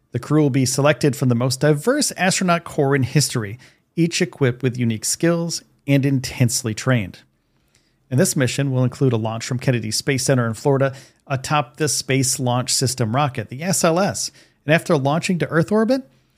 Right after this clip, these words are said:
the crew will perform systems checks and solar panel adjustments on Orion before setting its course to the moon. Now, Orion at that point will perform a series of engine burns to place the spacecraft in near reticular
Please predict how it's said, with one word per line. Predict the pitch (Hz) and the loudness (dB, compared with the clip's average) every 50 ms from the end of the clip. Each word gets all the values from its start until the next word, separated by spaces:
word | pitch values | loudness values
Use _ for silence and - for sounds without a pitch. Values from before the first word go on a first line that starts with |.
| _ _ _ _ _ | _ _ _ _ _
the | - 139 | 0 0
crew | 131 - 185 190 | 2 4 4 4
will | 202 196 196 | 6 4 2
perform | - - 175 156 - - 151 127 123 | 2 2 -2 -2 0 2 2 2 2
systems | 127 - - 175 170 - 190 180 151 - | 0 0 0 -2 0 0 0 -2 -2 0
checks | - - 165 160 156 - - - | 0 0 2 0 0 -2 -4 -4
and | 135 123 110 | -2 -2 -2
solar | - - 156 151 160 151 | 0 2 2 2 2 0
panel | - - 151 147 143 135 131 | 0 2 0 2 2 2 0
adjustments | 123 143 139 127 - - 143 135 131 - | 0 0 0 0 0 0 -2 -2 0 0
on | 123 113 | 0 0
Orion | 104 101 107 123 135 135 135 135 135 131 - - - _ _ | 0 0 0 2 4 4 4 2 2 0 -6 -12 -20 _ _
before | - 131 127 - 143 131 123 | -4 -4 -2 0 0 0 0
setting | - - - 151 147 175 196 | 0 2 4 4 4 4 2
its | 208 113 110 - - | 0 0 -2 -4 -6
course | - - - 120 113 - | -6 -4 -2 -2 -2 -2
to | - - | -2 -4
the | 110 107 | -4 -2
moon. | 107 110 135 160 120 95 90 104 - _ _ _ _ _ _ _ _ _ _ _ _ _ _ | 0 0 0 0 0 -2 -6 -12 -20 _ _ _ _ _ _ _ _ _ _ _ _ _ _
Now, | - 127 117 110 | -4 -2 -2 0
Orion | 110 113 123 165 226 277 302 311 294 277 | -2 -2 0 0 0 0 2 0 0 0
at | 247 262 | 0 0
that | 233 214 196 - | 0 -2 -2 -2
point | - 190 196 196 190 - - - _ _ _ _ | 0 0 0 0 0 -4 -12 -20 _ _ _ _
will | - 165 | -2 0
perform | 160 175 165 127 - 165 156 156 151 | 2 2 0 0 2 0 0 2 0
a | 151 | 0
series | 139 - - - 147 143 160 160 156 139 | -2 -2 -2 0 0 0 0 0 0 0
of | 147 131 | 2 2
engine | 127 123 127 113 127 127 123 | 4 4 4 4 2 2 2
burns | 113 131 131 127 127 120 113 - - - - _ _ _ | 4 4 4 4 2 0 -2 -6 -12 -18 -20 _ _ _
to | - 131 | -10 -6
place | - - 151 180 208 - | -2 0 0 0 0 -2
the | - 254 | -2 -2
spacecraft | 185 - - - - 147 135 135 127 - - 131 117 117 110 - - | -2 -2 -2 -2 0 0 0 0 -2 -2 -2 0 0 0 0 -2 -2
in | 135 120 113 117 117 | 0 0 2 2 4
near | 123 131 139 143 151 160 160 - - _ _ _ _ _ _ _ _ _ - | 4 4 4 2 0 0 -2 -4 -8 _ _ _ _ _ _ _ _ _ -6
reticular | 117 120 139 135 - _ _ _ _ _ _ - - 185 180 180 - _ _ - 143 135 131 143 165 170 156 127 120 113 117 123 | -2 -2 -2 -2 -4 _ _ _ _ _ _ -6 -4 -4 -4 -4 -6 _ _ 0 2 4 4 4 4 2 2 2 2 2 0 -2